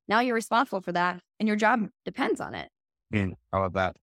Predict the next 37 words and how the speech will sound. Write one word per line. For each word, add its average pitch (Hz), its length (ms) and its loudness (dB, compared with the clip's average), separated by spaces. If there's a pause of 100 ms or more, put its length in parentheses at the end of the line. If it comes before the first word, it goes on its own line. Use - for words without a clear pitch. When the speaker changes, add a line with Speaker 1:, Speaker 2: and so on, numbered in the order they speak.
(380)
Speaker 2:
Lindsay, 131 240 2
thank 123 200 -2
you 135 80 -2
so 131 140 -2
much. 117 260 -2
This 113 100 -8
has 110 60 -6
been 113 120 0
a 107 60 -2
really 120 320 -2
valuable 113 420 -2
conversation. 107 580 -4
I'm 104 180 -2
so 113 160 -2
glad 110 180 0
we 110 80 -8
got 107 160 -2
to 117 60 -2
nerd 113 340 0
out 104 180 -6
and 107 80 -4
get 107 280 -4
deep 113 200 -2
into 110 160 2
the 107 100 -2
weeds 107 300 -6
on 107 140 -4
S 107 220 -8
E 107 120 -4
O 104 160 -2
and 101 120 -4
all 101 140 0
these 101 140 -8
different 104 260 -8
practices 98 520 -4
and 104 100 -10
tactics. 101 600 -4